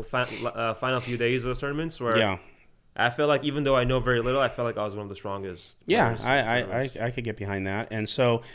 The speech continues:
Speaker 2: the first one, how many players win it, and, were in it, and what did you win?
Speaker 1: Let's say, I don't know, let's, let's, let's call it, let's ballpark it six, seven hundred people.
Speaker 2: Okay.
Speaker 1: And I won six hundred sixty something K.
Speaker 2: No deals.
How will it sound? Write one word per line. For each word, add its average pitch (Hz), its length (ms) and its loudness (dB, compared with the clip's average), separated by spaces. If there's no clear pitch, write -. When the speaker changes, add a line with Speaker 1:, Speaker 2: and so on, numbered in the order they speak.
Speaker 2:
the 127 100 2
first 175 300 4
one, 160 140 2
how 147 120 4
many 156 140 6
players 147 360 4
win 127 200 4
it, 135 160 2
and, 117 240 -2
were 120 180 0
in 139 220 4
it, 127 280 0
and 117 280 2
what 120 180 4
did 120 160 4
you 113 160 2
win? 104 220 0
Speaker 1:
Let's - 160 -2
say, 240 340 2
I 180 120 -8
don't 226 140 0
know, 190 100 2
let's, 196 260 -2
let's, 175 240 -8
let's 175 200 -8
call 202 280 0
it, 190 100 0
let's 160 120 0
ballpark 170 540 2
it 160 320 0
six, - 400 -6
seven 151 280 -6
hundred 143 200 -6
people. 190 480 -8
Speaker 2:
Okay. 160 340 4
Speaker 1:
And 131 120 -2
I 131 80 4
won 135 480 2
six - 400 -6
hundred 139 340 -2
sixty - 360 -8
something 127 320 -6
K. 135 380 -4
Speaker 2:
No 143 180 6
deals. 123 480 0